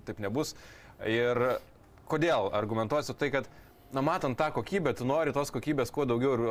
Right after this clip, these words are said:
kitame etape. Tu nori, kad atkrintamosiose žaistų tos geriausią futbolą rodančios komandos, geriausi žaidėjai. Ir tai yra iš esmės tai, kodėl mes, na, mylime ir sekame tos pasaulio čempionatus. Ir tikrai, pavyzdžiui, man būtų labai gaila, jeigu Vokietijos rinktinė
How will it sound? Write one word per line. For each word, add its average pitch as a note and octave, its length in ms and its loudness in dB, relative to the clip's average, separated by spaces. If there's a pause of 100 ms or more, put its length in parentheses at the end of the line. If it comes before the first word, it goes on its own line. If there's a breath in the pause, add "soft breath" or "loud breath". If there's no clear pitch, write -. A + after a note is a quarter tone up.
(260)
kitame C3 320 0
etape. A2+ 380 0
Tu G#2+ 80 -4
nori, B2+ 240 2
kad A#2 180 -4
atkrintamosiose A#2+ 640 -2
žaistų C3 320 -2
tos A#2+ 180 -2 (540 loud breath)
geriausią C3 460 2
futbolą A#2+ 360 0
rodančios A#2 380 0
komandos, C3 560 0 (160)
geriausi C3+ 440 2
žaidėjai. C3+ 560 2 (180)
Ir B2 100 -6
tai F#3 140 2
yra B2+ 120 2
iš - 140 -8
esmės A2+ 240 -2
tai, B2+ 140 0
kodėl A#2 240 0
mes, G#2+ 180 -2 (340 loud breath)
na, G#2 80 0
mylime A#2+ 380 2
ir F#2+ 80 -4
sekame B2+ 360 -2
tos F#2 140 -4
pasaulio G#2+ 340 -2
čempionatus. G#2+ 540 -6
Ir A2 80 -4
tikrai, B2 240 -2
pavyzdžiui, A2+ 300 2
man C#3 180 0 (340 loud breath)
būtų B2+ 200 0
labai A#2+ 240 2
gaila, D#3+ 300 2
jeigu A2 200 2
Vokietijos A2+ 460 -2
rinktinė C3+ 400 0